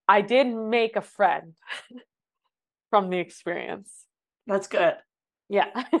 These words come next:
Speaker 1: <laughs> Um, and the friend and I ha-, like, were hanging out, like, maybe two or three weeks after the stage, after the trial shift. And we were near the restaurant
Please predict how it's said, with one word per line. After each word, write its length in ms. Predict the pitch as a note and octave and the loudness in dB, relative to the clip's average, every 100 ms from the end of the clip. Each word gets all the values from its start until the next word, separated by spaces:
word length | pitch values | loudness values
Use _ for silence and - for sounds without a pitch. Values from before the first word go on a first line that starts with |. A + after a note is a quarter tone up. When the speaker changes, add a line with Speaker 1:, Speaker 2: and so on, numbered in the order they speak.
| - G#4 - - - | 4 4 0 -18 -8
Speaker 1:
<laughs> 520 | F4+ D4+ B3+ C4 B3 - _ | -8 -8 -12 -18 -20 -20 _
Um, 560 | G3+ G3 F#3 F3+ F3 E3+ - _ _ _ _ | 4 6 6 2 -2 -12 -18 _ _ _ _
and 720 | G#3 G#3+ G#3 G#3+ G#3 G3+ G3 F3+ - E3+ _ - | -2 0 0 2 4 2 0 -8 -16 -20 _ -8
the 80 | G3+ | -4
friend 680 | - A3 A3+ B3 C4+ C4 - | 4 6 8 4 0 -6 -4
and 100 | G#3+ | 0
I 200 | F#3 F#3 | 0 0
ha-, 240 | G3 - | -2 -2
like, 220 | F3+ F3+ E3 | -2 -4 -2
were 340 | F#3 F#3 E3+ | 0 0 -2
hanging 340 | F3 E3 G#3 | -4 -6 -6
out, 540 | F3+ E3+ E3+ E3+ E3+ - _ _ - | -4 -2 0 2 0 -2 _ _ -4
like, 240 | F3+ E3+ - _ | -2 -2 -6 _
maybe 760 | G3 G3 F#3+ F#3+ F#3+ F#3+ F#3 E3+ | -6 -4 -4 -4 -4 -6 -8 -10
two 160 | - A3 | -4 0
or 80 | |
three 220 | G3+ G#3 F#3+ | 0 0 -2
weeks 320 | F3 E3+ - | -2 -4 -2
after 480 | D#3+ D#3+ - F3 E3+ | 0 0 0 -2 -2
the 120 | E3 | -4
stage, 580 | - - F#2+ A#1+ D#2 - | -4 2 4 4 -2 -2
after 300 | C#3+ - D#3+ | -4 -2 -6
the 100 | D3 | -6
trial 380 | - C3+ G#2+ F#2+ | -2 0 0 -2
shift. 460 | - - F#2+ _ _ - - - - | -6 -10 -10 _ _ -20 -20 -20 -8
And 160 | G#3 G#3 | -4 0
we 120 | G3+ | 2
were 200 | G3 F#3+ | 2 0
near 340 | G#3 A#3+ D#4 B3 | -4 -2 0 2
the 100 | E3+ | 4
restaurant 640 | A3 A3+ - - - - | 2 2 -8 -8 -6 -10